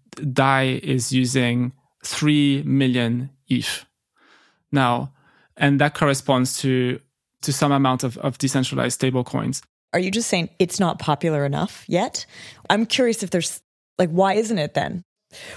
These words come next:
Speaker 2: What kind of breakthrough would you need? Would it just be, like, a marketing <laughs> breakthrough,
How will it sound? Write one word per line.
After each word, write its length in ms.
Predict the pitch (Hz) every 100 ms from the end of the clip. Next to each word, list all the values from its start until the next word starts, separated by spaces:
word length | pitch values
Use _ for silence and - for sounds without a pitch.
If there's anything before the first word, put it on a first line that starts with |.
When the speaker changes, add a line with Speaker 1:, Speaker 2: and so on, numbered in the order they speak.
| -
Speaker 2:
What 140 | 254
kind 140 | -
of 100 | 269
breakthrough 680 | 180 202 220 233 - 202 180
would 200 | 151 170
you 80 | 156
need? 460 | 156 160 196 131 123
Would 180 | 147 151
it 80 |
just 220 | 139 165 -
be, 100 | 160
like, 160 | 151
a 60 | 143
marketing 640 | 139 143 143 254 240 269
<laughs> 60 | 240
breakthrough, 540 | 269 240 320 339 349